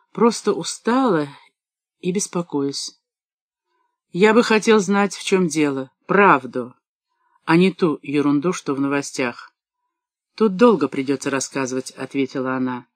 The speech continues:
"но не здесь". "Да", — согласился он, оглядываясь на проходящих мимо людей, — "не здесь". Бенни велел мне ждать его в Золотом Песке.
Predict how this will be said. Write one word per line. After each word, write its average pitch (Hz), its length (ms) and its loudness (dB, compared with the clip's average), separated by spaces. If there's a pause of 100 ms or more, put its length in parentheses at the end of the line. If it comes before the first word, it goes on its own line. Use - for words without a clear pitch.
(120)
"но 143 180 -2
не 160 160 -2
здесь". - 480 -8 (760)
"Да", — 214 240 2
согласился 185 680 -2
он, 160 200 -2 (180)
оглядываясь 156 640 -2
на 156 80 0
проходящих 147 680 -4
мимо 151 220 2
людей, — 135 480 -4
"не 202 160 2
здесь". 143 500 -4 (1000)
Бенни 262 340 10
велел 247 300 6
мне 240 180 6
ждать 214 320 0
его 220 160 0
в 208 60 0
Золотом 208 420 2
Песке. 139 540 -6